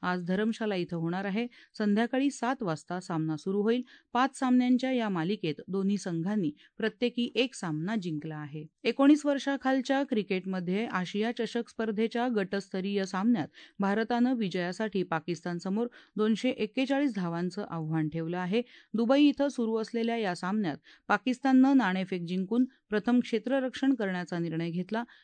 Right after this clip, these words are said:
भारताचा डाव सेहेचाळीस षटकं आणि एक चेंडूत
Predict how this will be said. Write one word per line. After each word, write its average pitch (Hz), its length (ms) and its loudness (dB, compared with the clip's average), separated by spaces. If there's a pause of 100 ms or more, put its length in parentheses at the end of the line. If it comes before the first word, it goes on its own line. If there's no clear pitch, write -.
(120)
भारताचा 226 580 0
डाव 214 300 0 (320)
सेहेचाळीस 254 640 4
षटकं 196 540 -2
आणि 180 280 -2
एक 233 260 0
चेंडूत 190 340 0